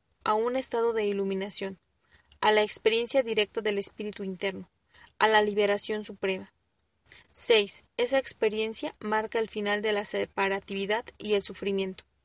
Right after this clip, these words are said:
Siete, el final del sufrimiento conduce a una acción social amorosa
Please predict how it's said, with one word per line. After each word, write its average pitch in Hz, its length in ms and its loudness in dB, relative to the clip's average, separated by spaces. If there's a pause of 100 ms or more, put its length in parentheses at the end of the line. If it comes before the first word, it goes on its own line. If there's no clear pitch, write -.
(580)
Siete, 226 480 2 (400)
el 220 140 2
final 240 260 2
del 262 140 4
sufrimiento 214 640 -2
conduce 214 480 -4
a 220 100 0
una 220 220 0
acción 220 320 -6
social 208 400 0
amorosa 196 580 2